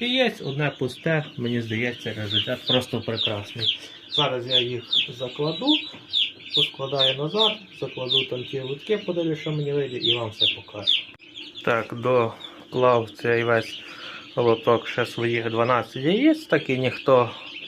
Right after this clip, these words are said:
не замовив, не взяв. Поки закладаю, якраз курини закладу, індиче, щось індички ніби доношуються, може ще вийде відбити, може ще і буде яйце, одна ще ніби не неслось, тут то, що ми з вами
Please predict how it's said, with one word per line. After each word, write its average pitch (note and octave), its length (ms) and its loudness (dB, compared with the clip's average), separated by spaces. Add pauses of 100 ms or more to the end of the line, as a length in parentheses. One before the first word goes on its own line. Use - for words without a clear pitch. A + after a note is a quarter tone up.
(760)
не B2+ 140 4
замовив, D#3 520 6
не C#3 100 -2
взяв. F3+ 380 4 (360)
Поки B2 240 0
закладаю, C#3 600 4
якраз C3 380 2
курини F#3 460 2
закладу, B2 580 0 (540)
індиче, E3 600 4 (120)
щось - 280 -4
індички B2+ 460 -4
ніби B2 320 0 (180)
доношуються, G3 720 4
може C#3+ 220 6
ще - 160 0
вийде C3 320 4
відбити, B2 420 2
може A#2+ 260 0
ще B2 220 -2
і C3 60 0
буде A#3+ 320 2 (640)
яйце, F#3 440 6
одна C#3+ 300 6
ще C3 180 0
ніби B2+ 260 2
не D3 100 4
неслось, F#3 460 4 (160)
тут A#2+ 200 0
то, A#2 120 6
що B2+ 140 -4
ми A#2+ 160 0
з G#2+ 60 -8
вами A#2 300 4